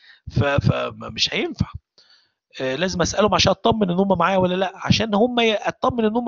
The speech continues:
مركزين، انا ببذل جهد اضافي وانا بطلع من المحاضره دي مهلك. انما في التعلم الالكتروني هو مسؤول عن تعلمه، وبالتالي التركيز في الاخر هينجح او يرسب او ياخد درجه اعمال سنه او لا. آه، الدكتوره هنا رحاب بتتكلم على ميزه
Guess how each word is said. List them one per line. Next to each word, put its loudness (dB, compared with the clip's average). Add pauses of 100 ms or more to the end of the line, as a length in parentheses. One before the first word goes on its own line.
(100)
مركزين، -4
انا -2
ببذل -2
جهد 4
اضافي -2
وانا 2
بطلع -2
من -2
المحاضره -2
دي -8
مهلك. 0 (920)
انما 0
في 2
التعلم 0
الالكتروني 0
هو 6
مسؤول 0
عن -2
تعلمه، -2 (920)
وبالتالي 2
التركيز -4
في 2
الاخر -8
هينجح -10
او 0
يرسب -2
او -2
ياخد -4
درجه -2
اعمال 2
سنه -8
او -2
لا. -2 (1000)
آه، 2
الدكتوره 0
هنا 0
رحاب -2
بتتكلم 0
على -8
ميزه -4